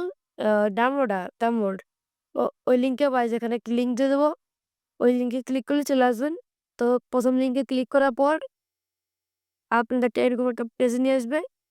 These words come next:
এখানে আপনারা পেস্ট করে দিবেন। এই যে, get thumbnail i-, image দেওয়ার পর আসলে এখান থেকে ইনস্টল করে নেবেন। আমি ইনস্টল করে নিয়েছি।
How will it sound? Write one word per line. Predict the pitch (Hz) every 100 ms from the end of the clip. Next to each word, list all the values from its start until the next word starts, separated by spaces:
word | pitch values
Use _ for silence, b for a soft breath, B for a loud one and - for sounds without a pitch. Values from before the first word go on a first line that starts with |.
| _ _ _ _
এখানে | - 226 254 240
আপনারা | 233 247 240 - _ _ -
পেস্ট | 247 -
করে | 269 254
দিবেন। | 269 285 311
এই | 349 208
যে, | 196 185 _ _ _ _ _ _ _
get | 214 269 294 - _
thumbnail | - 254 254 262 -
i-, | - - _
image | 269 254 247 202 - - -
দেওয়ার | 220 247
পর | 220 277 302 - _ _ _ -
আসলে | 233 233
এখান | 269 262
থেকে | 247 269
ইনস্টল | 269 - 262
করে | 247
নেবেন। | 214 208 190 - _ _ _ _ _ _ _ _ _ _ _ _ -
আমি | 226 226 240
ইনস্টল | 240 220 254
করে | 226 254
নিয়েছি। | 247 233 233